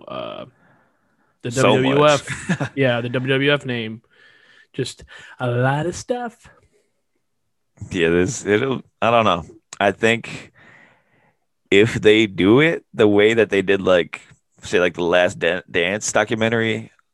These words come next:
Speaker 2: the one about Michael Jordan,
Speaker 1: Yeah.
Speaker 2: that, and if they do it from a perspective where it's, like, facts and not just <laughs> the,
Speaker 1: Yeah.
Speaker 2: the narrative that they want pushed from the W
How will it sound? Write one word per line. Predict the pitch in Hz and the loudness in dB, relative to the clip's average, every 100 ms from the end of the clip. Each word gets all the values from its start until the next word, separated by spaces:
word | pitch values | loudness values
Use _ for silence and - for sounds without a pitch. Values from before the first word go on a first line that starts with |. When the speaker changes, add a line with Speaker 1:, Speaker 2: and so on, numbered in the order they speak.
| _ 90 | _ -4
Speaker 2:
the | |
one | 92 | -4
about | 87 87 82 - | 0 0 0 -4
Michael | 90 87 87 | -4 -2 0
Jordan, | 92 95 113 - - _ _ _ - | 2 0 -2 -14 -18 _ _ _ -8
Speaker 1:
Yeah. | |
Speaker 2:
that, | 87 104 113 - _ _ _ _ _ - - _ _ _ _ _ - | 0 2 2 -4 _ _ _ _ _ -20 -20 _ _ _ _ _ -4
and | 101 | 0
if | 107 | 2
they | 117 | 2
do | 104 107 117 | 2 4 4
it | 120 - _ _ _ - | 4 0 _ _ _ -14
from | - 101 | -4 -2
a | 101 | -2
perspective | 107 - 101 95 87 | -4 -4 -4 -4 -4
where | 90 | -2
it's, | 87 - | -2 -4
like, | 78 - - _ _ - | -8 -10 -20 _ _ -14
facts | - 90 143 - - | -2 0 0 -4 -6
and | 87 | -2
not | 87 78 | 0 0
just | 95 85 - - | 0 -2 -2 -2
<laughs> | |
the, | - - - 156 156 107 107 | 0 0 -2 2 0 0 0
Speaker 1:
Yeah. | 147 139 95 110 92 | 2 4 2 0 -4
Speaker 2:
the | |
narrative | 95 95 95 90 | 0 2 2 2
that | 85 | 0
they | 92 95 | 2 0
want | 95 101 | 0 -2
pushed | - 110 117 - | 0 0 0 -6
from | 98 85 85 | -6 -6 -6
the | 87 | -2
W | 95 | -2